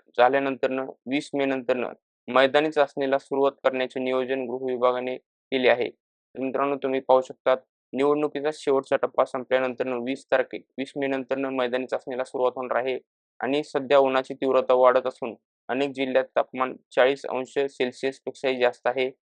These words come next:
आणि या पार्श्वभूमीवर दररोज सकाळी सहा ते दहा या चार तासातच मैदानी चाचणी घेतली जाणार आहे. तर मित्रांनो,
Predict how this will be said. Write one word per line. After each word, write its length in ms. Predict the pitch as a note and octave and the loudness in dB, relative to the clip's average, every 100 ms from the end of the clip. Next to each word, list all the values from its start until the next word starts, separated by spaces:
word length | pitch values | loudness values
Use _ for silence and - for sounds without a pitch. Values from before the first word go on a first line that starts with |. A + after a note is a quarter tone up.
| _ _ - | _ _ -4
आणि 100 | C3 | 4
या 100 | C#3 | 4
पार्श्वभूमीवर 800 | C#3 C3+ - C3+ C3 C3 C3 B2+ | 4 2 2 -2 -2 -2 -4 -2
दररोज 320 | B2 B2+ C3+ | 0 0 -2
सकाळी 380 | - B2+ C3 C3 | -4 0 2 0
सहा 320 | - B2 C3 | -2 2 2
ते 140 | C#3 | 2
दहा 280 | C3+ - B2 - _ _ - | -4 0 0 0 _ _ 0
या 140 | C3 | 2
चार 360 | C3+ - D3 C#3+ | 2 4 6 6
तासातच 540 | - B2+ C#3+ C3+ C#3 - | 2 -2 -2 -4 -6 -4
मैदानी 380 | B2 B2 C3+ | -2 -2 -2
चाचणी 320 | C3 C3 C#3 B2+ | -4 -6 -4 -4
घेतली 220 | B2 B2+ | -4 -4
जाणार 260 | B2+ A#2+ B2 | -4 -4 -8
आहे. 80 | A2 _ _ _ _ _ _ | -10 _ _ _ _ _ _
तर 40 | C#3 | 0
मित्रांनो, 520 | C#3 - C3+ C3+ C#3+ | 0 4 4 4 -2